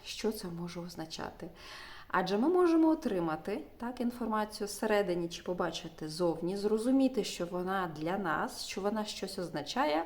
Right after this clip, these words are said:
але не завжди зрозуміти, що вона означає. А отут можуть стати в нагоді різні діаграми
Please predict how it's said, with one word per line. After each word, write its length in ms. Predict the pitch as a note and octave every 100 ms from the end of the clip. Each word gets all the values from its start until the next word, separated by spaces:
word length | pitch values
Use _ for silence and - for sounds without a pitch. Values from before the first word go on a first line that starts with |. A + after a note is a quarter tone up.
| -
але 220 | G#3 A3+
не 140 | A3+
завжди 360 | G3 B3 A#3+ C4
зрозуміти, 540 | A3 G#3+ B3+ B3+ A#3+
що 240 | A3 - E3+
вона 260 | D3+ C#3+
означає. 640 | C#3+ C#3+ C#3+ - - - E3+ - - - - - - - -
А 400 | E3+ E3+ E3 E3
отут 420 | F#3 F#3 E4 A4 C4+
можуть 500 | A#3+ C4 A#3 A3 A3
стати 440 | - G#3 G#3 G3
в 80 | F#3+
нагоді 760 | F#3+ F3 E3+ C4 D4+ A#3+ B3+
різні 400 | A3+ A#3 G#3+ F#3
діаграми 880 | E3 F3 D3+ D3+ D3 F3 F#3+ F#3 E3